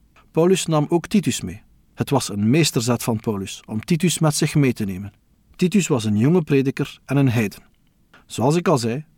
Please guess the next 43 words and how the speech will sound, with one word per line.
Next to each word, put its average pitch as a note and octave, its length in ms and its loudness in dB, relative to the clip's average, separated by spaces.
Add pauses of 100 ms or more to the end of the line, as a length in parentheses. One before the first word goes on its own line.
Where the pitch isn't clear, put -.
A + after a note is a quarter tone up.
de A2+ 120 -2
vraag D3 300 2
die E3+ 140 -4
in C#3 100 2
Jeruzalem E3 480 4
beantwoord E3 600 0
moest G2 260 -8
worden, C3 380 -6
was F3 260 0
of G3 120 0
de D3 120 0
mensen G3+ 440 2
door C#3+ 200 2
de A#2 80 -2
genade D3 500 2
van E3+ 200 2
God - 220 -2
gered G#2 320 -8
worden, B2 420 -6 (260)
of A#2+ 100 -2
dat F3 180 0
ze G3+ 80 0
onder F3+ 240 2
de D#3 80 2
wet D3 180 2
van A2+ 220 0
Mozes D#3+ 380 2
horen C#3 420 0
binnen C3+ 240 0
te G2+ 100 -12
komen. A2+ 320 -12 (760)
Paulus E3 360 2
had G2 160 -6
Titus D#3+ 340 0
daar C#3+ 380 0
als G#2+ 220 -4
bewijsstuk A2+ 600 -2
nummer C3 300 2
één. A#2 260 -2 (1000)
Titus F#3 340 0
was - 240 -6
niet D#3+ 240 0
besneden. B2 500 -2